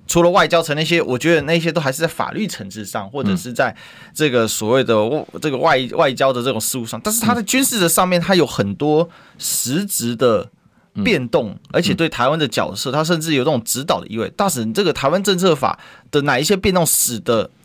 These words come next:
Speaker 1: 现在中国必须要快速的调整，它从全球布局变成地缘布局？它的台湾政策法最恐怖的地方是在哪里？
Speaker 2: 基本上就是它给，给蔡英文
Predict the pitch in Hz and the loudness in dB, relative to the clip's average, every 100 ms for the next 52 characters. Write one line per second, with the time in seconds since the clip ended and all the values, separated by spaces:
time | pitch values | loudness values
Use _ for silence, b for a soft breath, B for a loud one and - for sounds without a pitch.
0 | - - 180 160 151 156 151 113 143 131 | -8 -2 2 2 2 0 -2 -2 0 0
1 | 135 127 - 190 135 - 113 110 - 98 | 0 0 0 -2 -2 -2 -6 -6 -6 -4
2 | 123 123 - B B - 131 110 117 117 | -4 -4 -6 B B -10 -6 -4 -4 -2
3 | 101 123 92 98 107 98 - 90 - 98 | -2 -4 -6 -6 -8 -8 -8 -10 -10 -16
4 | - - - 185 190 139 156 175 175 131 | -18 -20 -4 -2 0 0 0 2 2 2
5 | 107 175 - 107 92 120 104 113 107 101 | 2 0 0 -4 -2 -2 -2 -4 -4 -8
6 | 95 - - - B B B - 180 120 | -10 -12 -14 -16 B B B -2 0 2
7 | 98 156 139 113 117 110 110 101 92 87 | 2 2 0 0 0 0 0 2 0 0
8 | 123 117 87 82 87 95 101 104 - 92 | -4 -2 -4 -4 -6 -8 -10 -10 -4 -2
9 | - 131 123 104 92 92 104 | 0 -2 -2 -2 0 0 -2